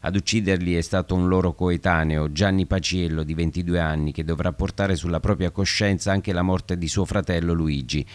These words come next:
Gianni ha riportato delle ferite serie, ma non è in pericolo di vita. Trasportato all'ospedale, Luigi Curto di Polla è stato sottoposto all'alcol test, che è risultato positivo.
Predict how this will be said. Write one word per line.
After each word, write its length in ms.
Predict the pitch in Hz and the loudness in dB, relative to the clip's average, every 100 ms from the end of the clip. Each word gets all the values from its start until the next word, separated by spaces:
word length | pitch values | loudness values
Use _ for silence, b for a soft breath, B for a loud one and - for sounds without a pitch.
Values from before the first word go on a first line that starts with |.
| B B | B B
Gianni 460 | 80 104 104 92 87 | 2 4 6 4 4
ha 80 | |
riportato 540 | 82 82 92 92 95 92 | 2 0 -2 -2 -2 0
delle 200 | 90 87 | 0 0
ferite 440 | 92 92 92 90 | 0 -2 0 -2
serie, 440 | - 104 98 76 71 | 0 2 2 0 -2
ma 140 | 65 | -2
non 180 | 71 85 | -2 0
è 100 | 82 | 2
in 200 | 78 76 | 2 0
pericolo 400 | 87 82 78 82 | 0 -2 0 0
di 140 | 78 | 0
vita. 320 | 78 71 - | -2 -2 -4
Trasportato 640 | 73 87 - 98 - 104 101 | -4 -4 -4 -6 -2 -2 0
all'ospedale, 560 | 90 85 95 98 98 | -2 -2 0 2 2
Luigi 360 | 87 90 90 87 | 2 0 0 -2
Curto 300 | 90 95 - | -4 -4 -4
di 140 | 92 | -4
Polla 300 | 85 110 104 | 0 0 0
è 20 | 85 | 0
stato 320 | - 87 90 | -4 -4 -4
sottoposto 680 | - 101 98 82 95 - 85 | -4 -2 -4 -2 -4 -2 -2
all'alcol 580 | 82 87 90 - 90 | 0 0 0 0 0
test, 420 | - 82 78 - 80 | 0 -2 -2 -6 -4
che 180 | 78 | -2
è 40 | 76 | -2
risultato 580 | 80 95 - 87 85 82 | 0 -2 0 -2 0 0
positivo. 680 | 90 80 85 78 69 73 | 0 0 0 -2 -2 -2